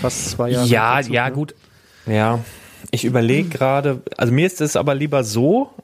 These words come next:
Speaker 2: als wenn sie es zu früh raushauen. Also du hast ja, wie heißt es immer so schön, du hast immer nur eine Chance für den ersten Eindruck, ne? Und ich guck grad mal, wie das, war das, wie hieß denn das Spiel, was ich mir hier geholt habe? Es muss ja noch
Speaker 1: Cyberpunk.
Speaker 2: irgendwo liegen, was ich mir... Cyberpunk, alter Schwede, an,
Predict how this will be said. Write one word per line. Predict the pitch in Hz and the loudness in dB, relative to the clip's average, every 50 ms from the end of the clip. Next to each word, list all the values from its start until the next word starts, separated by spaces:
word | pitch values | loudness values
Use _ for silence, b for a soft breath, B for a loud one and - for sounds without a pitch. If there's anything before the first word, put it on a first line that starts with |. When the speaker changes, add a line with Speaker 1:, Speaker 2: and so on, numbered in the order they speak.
| _ | _
Speaker 2:
als | - 131 143 147 - - | -2 -2 -2 -2 -2 -4
wenn | 147 151 | -2 -2
sie | 147 147 | -2 -4
es | 147 - - | -6 -4 -2
zu | - 147 131 | -2 -2 -2
früh | - - 190 220 247 | 0 0 2 2 2
raushauen. | - 117 113 113 113 - - - 117 156 214 285 - | 2 2 0 0 -2 -4 -4 -2 -2 0 -2 -2 -2
Also | - 117 123 | -2 0 2
du | 135 | 2
hast | 147 170 - - | 2 0 -2 0
ja, | - 170 170 160 - - - - - - - - - | 0 0 0 -2 -4 -10 -18 -18 -16 -14 -12 -12 -8
wie | - 90 135 | -2 0 0
heißt | 143 151 - | 0 2 0
es | 165 | -2
immer | 151 147 147 | -2 0 0
so | 139 | -2
schön, | 139 - - 143 | -2 -2 0 2
du | 143 | 2
hast | 139 - | 2 2
immer | 135 139 135 | 2 0 2
nur | 139 131 | 0 0
eine | - 104 143 156 | 0 0 -2 -2
Chance | 147 - - 147 160 170 - - | -2 -2 -2 -2 -4 -4 -10 -4
für | - 135 | -4 -4
den | 131 - | -2 0
ersten | - 135 139 - - 101 | 0 0 -2 -2 -4 -2
Eindruck, | 98 123 131 117 92 90 - - | -2 0 0 2 0 0 -2 0
ne? | - 139 220 262 - B B B B B B B B B B B - | -2 0 0 -2 -4 B B B B B B B B B B B -2
Und | 135 139 135 - - - | 0 0 0 -4 -12 -6
ich | - - - | -6 -6 -4
guck | - - 185 - | -2 -4 -4 -2
grad | - 180 175 - | 0 -2 -2 0
mal, | 160 151 139 143 | 0 -2 0 2
wie | 147 | 2
das, | 143 139 139 - - - _ _ _ | 0 0 0 -2 -6 -10 _ _ _
war | - 117 117 | -8 -4 -2
das, | 127 127 - - - | -2 -2 -2 -2 -2
wie | 123 | -2
hieß | 113 - 156 151 - | -2 -2 -2 -6 -4
denn | - 143 131 | -2 -2 0
das | 131 123 - | 0 0 0
Spiel, | - - - - - - 175 160 | 0 -2 -4 -4 -2 0 0 0
was | 139 123 113 - | 0 0 -2 -2
ich | 107 - - | -4 -2 0
mir | - 120 | 0 2
hier | 117 - - | 0 0 -2
geholt | - 62 76 92 - - | -4 -4 -2 -2 -2 -4
habe? | - - 55 | -6 -10 -10
Es | - - | -8 -6
muss | 147 - - | -4 -2 -2
ja | 165 160 151 | -2 -2 0
noch | 143 | -2
Speaker 1:
Cyberpunk. | 147 147 - | -2 -2 0
Speaker 2:
irgendwo | 165 156 139 147 | -2 0 2 2
liegen, | 139 139 151 170 147 139 156 160 151 - | 4 4 4 2 2 0 0 -2 -4 -2
was | 127 131 - | -2 -2 -2
ich | 139 131 | 0 2
mir... | 139 143 135 - - _ _ _ _ - | 2 2 0 -2 -6 _ _ _ _ -4
Cyberpunk, | - - 190 220 247 240 214 160 127 - - - 113 104 101 98 - - _ - | -2 0 0 0 0 0 -2 -2 -2 -4 -4 -6 -6 -6 -6 -12 -14 -16 _ -4
alter | 151 175 190 175 180 165 | -2 -2 -2 -2 -4 -6
Schwede, | - - 175 170 151 - | -4 -2 0 0 0 2
an, | - 147 170 175 | 0 0 -2 -4